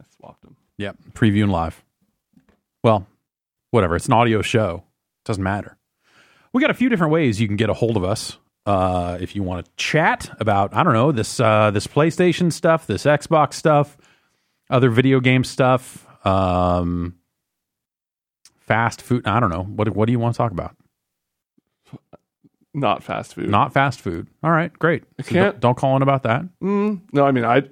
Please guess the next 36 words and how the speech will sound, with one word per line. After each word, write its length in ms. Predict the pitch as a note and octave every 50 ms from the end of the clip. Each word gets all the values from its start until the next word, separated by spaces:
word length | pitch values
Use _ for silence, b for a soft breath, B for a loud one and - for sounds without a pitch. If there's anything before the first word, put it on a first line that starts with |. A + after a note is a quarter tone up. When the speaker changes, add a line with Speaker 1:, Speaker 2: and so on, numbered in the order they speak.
| _ _ _ _
Speaker 1:
I 200 | - B2+ D3+ F#3
don't 140 | E3 C3+ G2
wanna 180 | - - - -
talk 240 | - - - -
about 240 | - - - - -
it. 100 | - -
But 100 | - C3+ B2+
if 100 | A#2+ -
you 100 | D#3+ F3+
have 100 | D#3 C3+
Speaker 2:
If 40 |
Speaker 1:
something 160 | C3 A#2 B2+ F3+
Speaker 2:
you 80 | B3+
have, 160 | C4+ G#3 D3
if, 160 | D3+ D3 C#3+ C#3
yeah, 220 | F#3+ G#3 B2+ F#2
like, 220 | F#2 F2 F#2+ F2+
we, 160 | A2+ C3+ D#3+ D3+
we're 180 | C#3 D#3+ F#3+
Speaker 1:
if 40 | -
you 120 | - A#3
have 80 | A#3+ G#3+
Speaker 2:
here, 40 | F3
Speaker 1:
something 200 | C#3+ C3+ - A#2
Speaker 2:
we, 40 | A2+
we're 140 | - E3+
Speaker 1:
great 100 | - A#2+
Speaker 2:
here 180 | D3+ G#3+ A3+ F#3+
to 160 | D#3 B2 C#3 C3
sus-, 220 | - - C3 - D3 D3+
we 100 | C3+ D#3+
serve 640 | - - - F#3+ F#3+ F#3 E3+ D3+ C#3 B2 G#2+ G2 - _ _ _ _ _ _ _ _ _ _ _ _ _ _ _ _ _ -
at 160 | B2 A#2 A2+
your, 260 | A#2+ A2 G#2 G#2 G#2+ A#2
we, 220 | B2 A#2 A#2+ G#2+
uh, 180 | F#2 G2 G2+